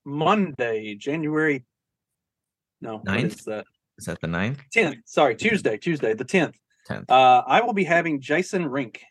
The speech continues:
Speaker 1: who has the, uh, Q Sent Me documentary about the QAnon shaman from January sixth, and he's done a bunch of other stuff. Uh, Jay-,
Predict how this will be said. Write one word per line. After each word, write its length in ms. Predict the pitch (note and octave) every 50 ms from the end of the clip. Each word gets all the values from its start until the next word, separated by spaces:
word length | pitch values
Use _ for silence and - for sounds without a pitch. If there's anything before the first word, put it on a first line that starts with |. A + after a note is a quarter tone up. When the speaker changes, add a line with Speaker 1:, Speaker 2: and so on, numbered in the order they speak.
| _ _ _
Speaker 1:
who 540 | - C#3 C3 C3 B2+ C3 C3 B2+ C3 B2+ B2 B2 _ _ _ _ _ _ _ _ _ _ -
has 240 | C#3 C#3 C3+ C3
the, 280 | - C3+ C3 C3 C3 C3
uh, 200 | B2+ B2+ B2+ B2
Q 240 | B2 - E3 E3+ F3+
Sent 280 | F3+ - - F#3 F#3+ F#3+
Me 340 | F#3 F#3+ F#3 F#3+ F3+ D#3+ _ _ _ _ _ -
documentary 600 | D#3 E3+ E3+ - F3+ F3 F3 F3 F3 F3 F3 E3
about 300 | D3 C#3 C#3+ C#3 D3 - _ -
the 200 | C#3+ C3 B2+ B2+
QAnon 480 | - - D3+ D3 C#3+ C#3+ C#3+ C#3 C3+
shaman 600 | C3+ - - D3 C#3 C#3 C#3+ D3 C#3+ C#3+ C#3+ C#3 C3+
from 320 | - - B2+ B2+ A#2+ A#2+
January 380 | A#2 C3 C3 C3+ C3 C3 B2+ B2
sixth, 440 | - - C#3+ C#3 C#3 C3 C3 - -
and 360 | B2 A#2+ A#2 A2+ A2 A2 - - - - - - - - - -
he's 160 | C#3 C3+ C3
done 120 | C#3+ C#3 C3+
a 60 | B2+
bunch 220 | C3+ C3+ C3 -
of 60 | -
other 140 | C3 C3 C3
stuff. 340 | B2+ - C3+ C3 C3 B2+ - - D3
Uh, 200 | C3+ A#2+ A2 - - _ _ _ _ _ _
Jay-, 280 | - D3+ D3 E3+ D#3+